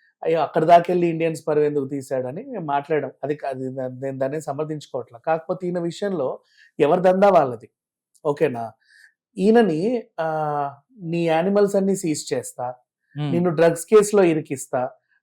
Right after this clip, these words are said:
Speaker 1: నువ్వు అమ్మాయిల వ్యాపారం చేస్తున్నావని చెప్తా, మేము ఏమైనా చేయగలం, ఎందుకంటే బయట నీ మీద కూడా కొంతమంది పాజిటివ్ ఉన్నారు, కొంతమంది నెగిటివ్ ఉన్నారు, ఆ నెగిటివ్ని నేను క్యాష్ చేసుకొని నిన్ను ఇరికిస్తా" అని బెదిరించాడు ఈయన రాధాకిషన్.
Speaker 2: హ్మ్.
Speaker 1: తప్పు కదా అది?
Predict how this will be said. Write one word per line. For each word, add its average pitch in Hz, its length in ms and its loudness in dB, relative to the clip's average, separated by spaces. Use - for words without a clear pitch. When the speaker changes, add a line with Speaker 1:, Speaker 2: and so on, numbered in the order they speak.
Speaker 1:
నువ్వు 180 160 6
అమ్మాయిల 190 340 6
వ్యాపారం 185 440 4
చేస్తున్నావని 170 500 0
చెప్తా, 143 260 0
మేము 160 240 -2
ఏమైనా 190 380 2
చేయగలం, 165 560 2
ఎందుకంటే 175 280 -4
బయట 165 240 2
నీ 180 180 -2
మీద 175 160 -4
కూడా 175 260 -2
కొంతమంది 170 340 0
పాజిటివ్ 170 400 4
ఉన్నారు, 190 260 0
కొంతమంది 175 340 -4
నెగిటివ్ 151 360 -4
ఉన్నారు, 127 300 -10
ఆ 156 60 0
నెగిటివ్ని 202 500 2
నేను 185 200 -2
క్యాష్ 170 360 0
చేసుకొని 180 320 -6
నిన్ను 170 220 -6
ఇరికిస్తా" 160 600 -4
అని 156 160 -8
బెదిరించాడు 170 680 -2
ఈయన 110 120 -20
రాధాకిషన్. 135 600 -4
Speaker 2:
హ్మ్. 151 100 -2
Speaker 1:
తప్పు 196 200 4
కదా 202 280 4
అది? 196 160 -6